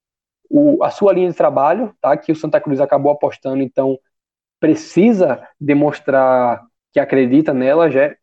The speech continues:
né, a contratação em si já é uma denúncia dessa crença, mas aí com o decorrer do trabalho o Santa vai precisar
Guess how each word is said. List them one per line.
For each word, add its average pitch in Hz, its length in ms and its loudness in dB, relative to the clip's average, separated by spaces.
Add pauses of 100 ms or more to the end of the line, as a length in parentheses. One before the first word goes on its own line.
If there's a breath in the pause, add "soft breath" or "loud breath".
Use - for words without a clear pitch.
(120)
né, 127 440 -2 (1120)
a - 100 0
contratação 196 640 0
em 160 80 -4
si 202 420 -4 (220)
já 139 200 2
é 165 40 0
uma 185 160 2
denúncia 160 680 0 (360)
dessa 151 280 -2
crença, 143 440 -4
mas 139 260 0
aí 151 260 2 (140)
com 185 140 0
o - 20 0
decorrer 185 380 0
do 165 80 2
trabalho 147 420 0
o 165 40 -4
Santa 165 220 -6
vai 160 140 -2
precisar 160 540 0